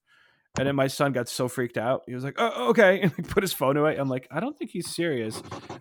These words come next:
And then the guy's like, "No, I am." And I was like, "Oh, I think he is, Luke." Okay.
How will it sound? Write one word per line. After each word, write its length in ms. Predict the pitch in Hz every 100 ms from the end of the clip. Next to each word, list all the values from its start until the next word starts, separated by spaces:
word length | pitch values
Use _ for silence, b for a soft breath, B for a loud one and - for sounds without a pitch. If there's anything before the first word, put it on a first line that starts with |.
| 165
And 80 | 160
then 100 | 156
the 80 | 139
guy's 220 | 135 135
like, 160 | 123
"No, 180 | 120 117
I 200 | 110 107
am." 280 | 107 101 101 -
And 100 | 117
I 40 | 110
was 120 | 107
like, 120 | 101
"Oh, 260 | 110 95 - -
I 40 | -
think 160 | 131 113
he 80 |
is, 200 | 107 98
Luke." 180 | 104 98 _ -
Okay. 220 | 107 95